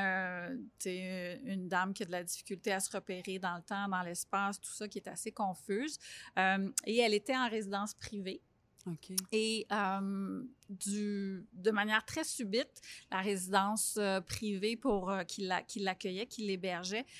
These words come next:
Speaker 1: euh, a signifié à la fille proche aidante que, euh, il ne pourrait plus,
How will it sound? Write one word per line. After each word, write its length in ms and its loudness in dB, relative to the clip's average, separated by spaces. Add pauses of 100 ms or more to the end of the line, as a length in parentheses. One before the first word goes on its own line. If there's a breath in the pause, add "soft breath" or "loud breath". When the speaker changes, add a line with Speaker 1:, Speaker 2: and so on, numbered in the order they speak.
(200 loud breath)
Speaker 1:
euh, 220 4
a 80 4
signifié 480 0
à 60 4
la 120 6
fille 280 0
proche 320 0
aidante 480 0
que, 340 0 (140)
euh, 400 -2
il 140 2
ne 100 2
pourrait 380 -6
plus, 300 -6